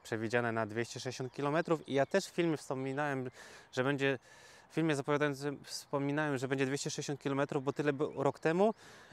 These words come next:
ale trasa była krótsza. W ogóle finalnie miała mieć dwieście piętnaście, a skróciła się chyba do dwustu dziewięciu, bo tam w pewnych momentach się jeszcze jakby ślady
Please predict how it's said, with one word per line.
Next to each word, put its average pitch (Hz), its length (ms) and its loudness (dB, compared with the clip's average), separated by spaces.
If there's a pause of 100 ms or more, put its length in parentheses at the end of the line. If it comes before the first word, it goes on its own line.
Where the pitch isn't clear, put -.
(140)
ale 170 260 8
trasa 160 340 4
była 139 360 6 (280)
krótsza. - 400 4 (480)
W 120 80 2
ogóle 156 320 6
finalnie 160 440 6
miała 151 220 4
mieć 143 180 0
dwieście 156 360 0
piętnaście, 156 640 2
a 127 60 0
skróciła 147 420 2
się 147 140 -4
chyba 139 180 2
do 135 100 -4
dwustu 139 340 -2
dziewięciu, 135 460 0
bo 127 100 -2
tam 135 140 -2
w - 40 -10
pewnych 135 220 0
momentach 135 460 0
się - 120 -2
jeszcze 131 300 0
jakby 113 360 -6
ślady 127 480 2